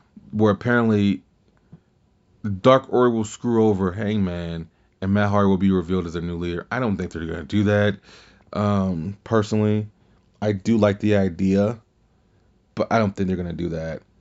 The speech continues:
Um, but for some, something in me says he's gonna get screwed by the Dark Order. I don't think it has anything to do with them being the leader. I just think they're just gonna screw him over for turning them down.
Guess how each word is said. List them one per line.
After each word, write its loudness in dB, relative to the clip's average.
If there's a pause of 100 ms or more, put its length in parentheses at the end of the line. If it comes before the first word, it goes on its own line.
(220)
Um, 0 (840)
but -6
for -6
some, -2
something 0
in 2
me 2
says 0
he's -4
gonna 0
get 0
screwed -4
by -6
the -6
Dark -8
Order. -6 (600)
I 0
don't 2
think 0
it 2
has 0
anything 0
to 0
do 0
with 0
them 0
being -2
the -4
leader. -2
I 0
just -8
think -6
they're -8
just -8
gonna -12
screw -8
him -10
over -10
for -18
turning -12
them -12
down. -12